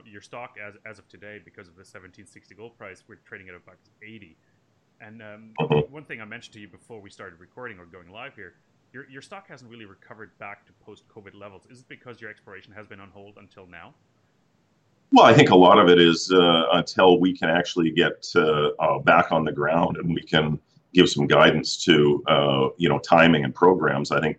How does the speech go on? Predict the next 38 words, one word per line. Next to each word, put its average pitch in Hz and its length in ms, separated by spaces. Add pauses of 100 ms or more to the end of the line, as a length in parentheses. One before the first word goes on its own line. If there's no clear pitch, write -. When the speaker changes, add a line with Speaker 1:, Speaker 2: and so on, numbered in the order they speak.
(120)
Speaker 2:
people 80 240
are 69 100
waiting 73 280
for 64 140
that, 65 260
and, 67 220 (100)
uh, 64 300 (120)
and 64 340
that'll, 71 320 (500)
uh, 62 300 (180)
be 65 100
happening, 65 600
uh, 64 200
again 67 300
in 65 100
the, 65 120
in 67 120
the 60 280
next, - 440
uh, 62 240 (640)
uh, 62 580 (140)
ten - 160
days. 117 240
Speaker 1:
Fantastic. - 260
Let, 123 160
let's - 140
talk 208 140
about 160 160
how 147 60
you're 131 100
planning 117 260
to 107 80
spend 117 240
the 156 60
sixty-one 98 420
million 87 180
dollars. 85 340 (520)
Um, 101 380